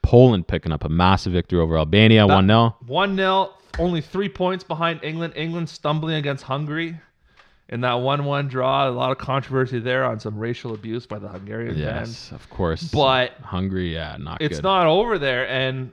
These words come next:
Speaker 2: when you look at, like, it's gonna be, I, I don't even know who England plays in their last two rounds here. Let me just take a quick look here.
Speaker 1: Yeah.
Speaker 2: England plays Albania,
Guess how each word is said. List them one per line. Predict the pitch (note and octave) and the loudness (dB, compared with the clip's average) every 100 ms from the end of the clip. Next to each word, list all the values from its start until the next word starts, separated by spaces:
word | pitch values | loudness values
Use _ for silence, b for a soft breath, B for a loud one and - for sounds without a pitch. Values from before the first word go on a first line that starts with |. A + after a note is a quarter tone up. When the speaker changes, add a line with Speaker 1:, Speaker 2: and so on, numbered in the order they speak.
| _ | _
Speaker 2:
when | B2+ C3+ | -8 -6
you | C#3+ C3+ | -6 -4
look | D#3+ G3+ | -6 -4
at, | F#3 D#3+ - _ b b b b b b b b b | -4 -4 -6 _ b b b b b b b b b
like, | A2 A2+ - | -16 -14 -8
it's | E3 F3 | -8 -8
gonna | - F#3 D#3 | -10 -8 -8
be, | B2+ B2 A#2+ A#2+ _ _ _ _ _ | -8 -10 -10 -14 _ _ _ _ _
I, | A#2+ - F#2 | -12 -12 -12
I | G#2+ D#3+ | -6 -4
don't | D4 | -4
even | F#3 | -6
know | A#2 A2 | -8 -10
who | A2+ | -10
England | A2+ A2 G2 | -12 -14 -14
plays | B2 C3+ C#3+ | -12 -10 -10
in | |
their | A#2 G#2 | -12 -12
last | G#2 G2+ _ | -16 -18 _
two | A2+ | -18
rounds | G#2 G2+ G2+ G2 | -18 -18 -20 -20
here. | - G2 F#2+ _ _ _ _ | -20 -20 -20 _ _ _ _
Let | C3 | -12
me | E3 | -12
just | G#2+ G#2 _ | -12 -18 _
take | C3 | -18
a | - | -18
quick | - B2+ - | -16 -16 -16
look | G2+ C3 - | -16 -16 -16
here. | G#2+ G2 - | -18 -18 -8
Speaker 1:
Yeah. | G#2+ | -6
Speaker 2:
England | D#3+ F3+ D#3+ | -4 -6 -4
plays | E3+ D#3 | -4 -2
Albania, | C#3 A#2+ A2 B2+ C#3+ D#3 F3+ G#3+ | -2 -2 -2 -2 -2 -4 -6 -8